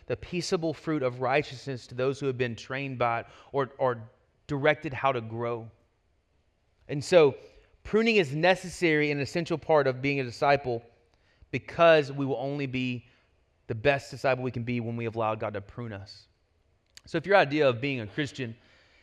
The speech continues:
is simply the accu-, uh, accumulation of stuff, if you want to be the biggest branch that there is,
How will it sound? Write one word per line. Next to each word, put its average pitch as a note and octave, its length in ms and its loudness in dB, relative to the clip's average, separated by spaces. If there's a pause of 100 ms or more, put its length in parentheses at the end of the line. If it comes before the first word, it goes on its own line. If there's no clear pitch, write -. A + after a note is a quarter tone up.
(140)
is C3+ 120 -6
simply D#3+ 300 0
the C#3 100 4
accu-, C#3+ 380 0 (120)
uh, A#2+ 260 -8
accumulation D3+ 560 0
of B2+ 100 -6
stuff, C3 340 0
if B2+ 140 -10
you D3+ 60 -8
want E3 140 0
to D3 40 0
be C#3+ 120 0
the C3+ 100 2
biggest C#3+ 440 -4
branch C#3+ 360 -4
that B2+ 160 -10
there B2+ 140 -2
is, C3+ 340 0